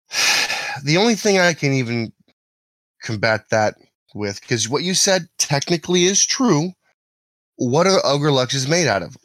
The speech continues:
I, the way I interpreted what they said was it's simply a tool used very similarly to a computer program, which is why you're able to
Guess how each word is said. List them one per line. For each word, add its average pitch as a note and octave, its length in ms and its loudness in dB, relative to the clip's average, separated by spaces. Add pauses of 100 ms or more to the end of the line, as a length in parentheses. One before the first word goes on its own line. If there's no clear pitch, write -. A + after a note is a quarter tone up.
(140)
I, C3 180 0
the A#2+ 140 -2
way C#3+ 200 2 (220)
I D3 120 0
interpreted C3 760 -2
what A2 200 -4
they G2+ 120 -4
said G2+ 320 -2
was G#2 420 -4
it's - 380 -4 (100)
simply C3 680 2
a A2+ 260 0
tool B2+ 580 2 (840)
used A#2 600 0 (640)
very A#2+ 240 2
similarly A2+ 680 2
to A#2+ 160 0
a A#2 60 0
computer A#2+ 460 -2
program, A2 580 0
which G#2+ 180 -2
is G#2+ 80 -6
why A2 140 2
you're A2+ 180 2
able A#2+ 420 0
to G#2 360 -2